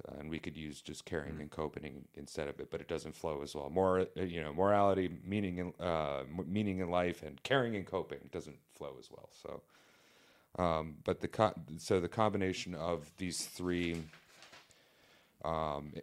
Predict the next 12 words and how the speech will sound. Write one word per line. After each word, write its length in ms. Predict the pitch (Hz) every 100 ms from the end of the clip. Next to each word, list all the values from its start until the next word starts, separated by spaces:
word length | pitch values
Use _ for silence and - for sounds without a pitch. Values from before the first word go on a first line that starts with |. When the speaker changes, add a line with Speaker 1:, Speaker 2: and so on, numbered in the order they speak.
| -
Speaker 1:
inferential, 680 | 101 101 - 101 87 - 90
insight, 600 | 90 80 - 85 82 82
and 240 | 85 80 78
perspectival, 1000 | 82 - 87 82 - 82 82 78 78 78 - _ -
um, 640 | - 78 71 69 69 71 - _ _ _ _ _ - - - -
Speaker 2:
Mm-hmm. 40 | 90
Speaker 1:
uh, 160 | 80 85
what, 160 | 90 -
what's 280 | 87 -
the, 340 | 82 80 80 78 _ _ _ _ _ _ _ _
uh, 120 | 82 87
competencies? 1200 | - 107 90 95 87 80 - 82 80 - - -